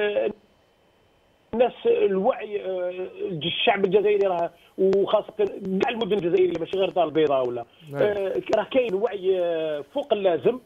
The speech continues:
Speaker 1: والشعب الجزائري من الصغير الكبير كاع رانا فاكسيني، وخاصة من العشرية اللي، اللي جوزناها،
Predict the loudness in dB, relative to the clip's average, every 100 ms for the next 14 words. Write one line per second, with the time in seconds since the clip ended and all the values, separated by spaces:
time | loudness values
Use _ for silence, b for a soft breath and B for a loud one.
0 | b b b 0 2 2 2 0 0 0
1 | -2 0 2 0 -2 0 2 2 -2 0
2 | 0 0 -2 0 2 2 2 0 -4 0
3 | 2 2 -2 b b _ 0 2 2 0
4 | 2 2 2 2 0 2 2 2 2 0
5 | 0 -2 -4 0 0 2 2 2 0